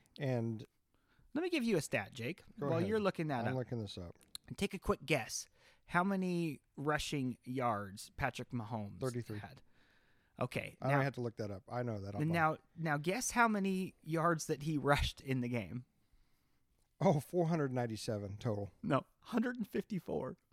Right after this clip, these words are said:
Speaker 1: It's four hundred ninety-seven.
Speaker 2: No, I'm talking Patrick Mahomes. How much he rushed?
Speaker 1: No, I'm telling you.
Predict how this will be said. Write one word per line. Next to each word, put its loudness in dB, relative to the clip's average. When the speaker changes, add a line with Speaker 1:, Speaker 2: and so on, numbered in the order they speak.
Speaker 1:
It's -6
four -2
hundred 0
ninety-seven. -6
Speaker 2:
No, 4
I'm -2
talking 0
Patrick -2
Mahomes. 0
How 6
much 2
he -2
rushed? 0
Speaker 1:
No, -2
I'm -2
telling 0
you. -6